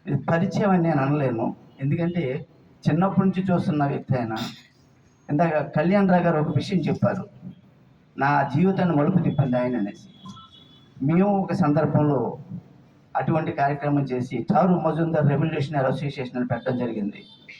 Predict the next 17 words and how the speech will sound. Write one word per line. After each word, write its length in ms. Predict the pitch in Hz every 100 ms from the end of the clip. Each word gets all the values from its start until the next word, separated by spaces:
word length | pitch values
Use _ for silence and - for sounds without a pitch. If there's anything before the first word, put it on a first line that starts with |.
| - - _ _ _ 185 -
దానికి 760 | 139 190 196 196 165 147 156 - - -
కబురు 300 | 147 185 190
తెలిసి 300 | 175 165 170
హైదరాబాద్ను 600 | 139 170 175 170 170 160
సెలవు 300 | 151 131 175
పెట్టుకుని 440 | 180 - - 160
వచ్చి, 600 | 139 131 - - 156 - - -
ఒక 140 | 123
రోజంతా 460 | 123 139 165 165 156
గదిలో 320 | 131 135 147
పెట్టి 260 | 151 147 -
బాధి, 420 | 120 135 135 - - - - - _
"మీరు 300 | 123 135 -
చేయాలంటే 360 | - 175 170 160
అంబేద్కర్ 400 | 135 151 - 123
ఐడియాలజీ 400 | 139 160 170 165
కోసం 280 | 151 143